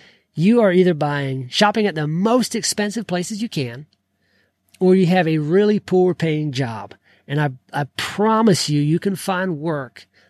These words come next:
that pays more than minimum wage to where you can spend less of your money on food. At no point in history has that been true, where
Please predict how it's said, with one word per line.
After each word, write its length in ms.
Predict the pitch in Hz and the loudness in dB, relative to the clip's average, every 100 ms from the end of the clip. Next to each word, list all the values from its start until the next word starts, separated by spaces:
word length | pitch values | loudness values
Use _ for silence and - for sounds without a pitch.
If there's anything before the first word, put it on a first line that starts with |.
| - | -12
that 160 | 131 | -8
pays 320 | 156 160 127 | -4 -2 -2
more 460 | 135 160 190 208 214 | -4 2 4 6 4
than 240 | 160 143 | 2 -2
minimum 320 | 143 170 208 208 | -2 -4 -4 -4
wage 580 | 156 117 110 123 - _ _ _ _ _ _ _ _ _ _ _ _ | -6 -6 -12 -14 -16 _ _ _ _ _ _ _ _ _ _ _ _
to 80 | 147 | 0
where 100 | 156 | 2
you 80 | 170 | 2
can 100 | 175 | 2
spend 320 | - 160 135 | 0 0 0
less 220 | 151 147 | -2 -2
of 80 | 165 | -2
your 100 | 160 | -4
money 280 | 151 139 135 | -4 -6 -8
on 120 | 127 | -10
food. 400 | 120 120 101 87 _ _ _ _ _ _ | -12 -16 -18 -20 _ _ _ _ _ _
At 180 | 165 147 | -8 -6
no 360 | 160 180 226 254 | -2 2 4 2
point 360 | - 233 214 | 2 2 2
in 120 | 180 | 0
history 600 | 160 170 - - 135 135 - _ _ | -2 0 -4 -8 -10 -10 -14 _ _
has 240 | - 147 127 | -8 -6 -4
that 200 | 143 143 | -6 -8
been 140 | 131 | -10
true, 440 | - 139 131 117 - _ | -8 -10 -10 -12 -20 _
where 440 | 151 165 165 165 | -2 2 4 4